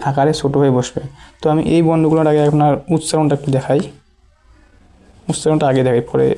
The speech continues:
আবার সমস্যা হলে বেশি হয়ে যাবে তখন। এটা হচ্ছে কি, এটা হচ্ছে ইয়া,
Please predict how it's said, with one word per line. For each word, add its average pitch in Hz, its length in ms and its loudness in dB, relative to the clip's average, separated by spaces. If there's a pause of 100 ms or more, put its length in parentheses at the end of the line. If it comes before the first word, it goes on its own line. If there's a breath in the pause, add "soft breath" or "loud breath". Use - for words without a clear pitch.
(120)
আবার 131 160 -2 (120)
সমস্যা - 320 -8
হলে 139 220 0
বেশি 139 140 -2
হয়ে 131 100 0
যাবে 131 140 0
তখন। 156 140 2 (440 loud breath)
এটা - 160 -8
হচ্ছে 170 200 -4 (180)
কি, 170 120 0 (120)
এটা 160 140 -2
হচ্ছে - 180 -2 (140)
ইয়া, 139 140 2